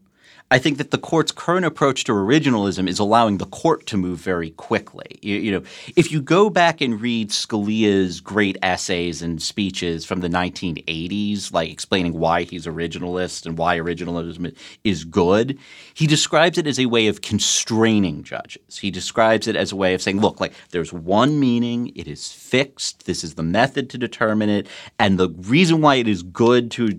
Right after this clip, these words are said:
read the Constitution this way is because we don't want judges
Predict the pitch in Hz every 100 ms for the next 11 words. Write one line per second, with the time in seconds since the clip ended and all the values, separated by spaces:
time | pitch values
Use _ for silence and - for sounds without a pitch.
0 | 98 110 117 98 - 110 101 - - 180
1 | - 113 82 78 - - 57 - - -
2 | - - - 131 98 123 120 110 120 107
3 | 120 123 139 123 127 98 110 98 101 107
4 | 104 104